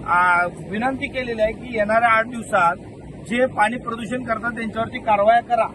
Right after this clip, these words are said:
अन्यथा आम्ही त्यांच्या ऑफिसेसना टाळं ठोकू आणि बोंबाबोंब आंदोलन करू. ही अशा प्रकारची एक चळवळ शिरोळ तालुक्यातल्या रोगराई आणि जे पाण्याचे प्रश्न आहेत त्याच्यावरती आपण उभे करतोय. त्याच्यासाठी तुम्ही सर्वजण उपस्थित आहात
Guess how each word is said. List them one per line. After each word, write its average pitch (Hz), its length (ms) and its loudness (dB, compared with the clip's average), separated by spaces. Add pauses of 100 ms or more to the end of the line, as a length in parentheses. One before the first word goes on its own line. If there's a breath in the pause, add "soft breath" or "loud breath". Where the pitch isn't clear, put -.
(100)
अन्यथा 233 460 0
आम्ही 233 200 -2 (380)
त्यांच्या 214 300 0
ऑफिसेसना 240 560 0
टाळं 240 320 2
ठोकू 240 280 -6
आणि 262 140 -6
बोंबाबोंब 254 460 -2
आंदोलन 254 380 2
करू. 190 240 -6 (360)
ही 214 60 -2
अशा 208 340 2
प्रकारची 262 520 0
एक - 160 -6
चळवळ 233 320 0
शिरोळ 240 340 -6
तालुक्यातल्या 233 840 0 (360)
रोगराई 220 600 2
आणि 220 500 -6
जे 214 100 -8
पाण्याचे 196 460 -6
प्रश्न - 280 -14
आहेत 208 140 -10
त्याच्यावरती 196 420 -4
आपण 196 200 -4
उभे 196 260 -2
करतोय. 220 380 -4 (360)
त्याच्यासाठी 220 460 -2
तुम्ही 226 260 -8
सर्वजण 214 440 -8
उपस्थित 202 460 -10
आहात 196 280 6